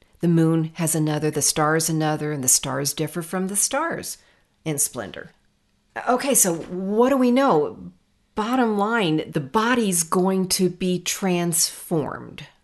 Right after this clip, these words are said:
And how does Paul refer to this transformation? He uses nature as an example. What is he doing there?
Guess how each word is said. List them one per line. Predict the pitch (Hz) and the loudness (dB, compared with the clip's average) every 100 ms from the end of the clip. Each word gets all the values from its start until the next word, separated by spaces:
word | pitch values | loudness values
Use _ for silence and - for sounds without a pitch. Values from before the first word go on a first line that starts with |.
| _ _ _ - | _ _ _ -2
And | 180 | 0
how | 180 220 | 0 0
does | 269 277 | 0 -2
Paul | - - 226 | -4 0 2
refer | 208 196 - 170 165 | 2 0 -2 -2 -2
to | 156 | -2
this | - - - | -2 -4 -4
transformation? | - - 160 160 - - 151 143 139 151 - 110 73 - - | -8 -6 -4 0 -2 -2 -6 -2 -2 -2 -2 -4 -8 -10 -4
He | 185 | -2
uses | 180 208 214 202 | 2 2 2 4
nature | 185 175 175 240 - 143 113 - _ _ - | 4 4 4 2 -2 -4 -6 -12 _ _ -2
as | 175 160 | 0 2
an | 156 | 0
example. | 147 170 165 170 131 - | 0 0 -2 -4 -6 -4
What | 214 | -4
is | 240 | -2
he | 240 | -2
doing | 175 175 165 | -2 -2 -2
there? | 127 139 | -6 -10